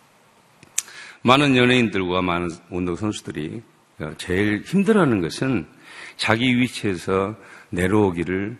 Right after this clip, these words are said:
참 상당히 힘들어한다는 것입니다. 음, 제가 늘 이야기하는 것이 계단 이야기를 많이 합니다. "한 계단씩 올라가고 한 계단씩 내려가라.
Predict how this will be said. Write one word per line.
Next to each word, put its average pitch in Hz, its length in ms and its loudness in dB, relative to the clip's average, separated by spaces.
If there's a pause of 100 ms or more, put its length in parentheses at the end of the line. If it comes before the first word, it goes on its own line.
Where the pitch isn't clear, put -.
(160)
참 113 380 -6
상당히 117 680 0 (260)
힘들어한다는 139 680 2
것입니다. 71 460 -10 (840)
음, 76 180 -10 (540)
제가 123 260 6
늘 127 200 4
이야기하는 123 460 2
것이 113 680 0
계단 107 380 0
이야기를 92 300 -2
많이 82 220 -2
합니다. 87 380 -8 (480)
"한 101 140 -4
계단씩 90 480 2
올라가고 80 640 -2
한 127 160 -4
계단씩 110 400 -4
내려가라. 78 500 -4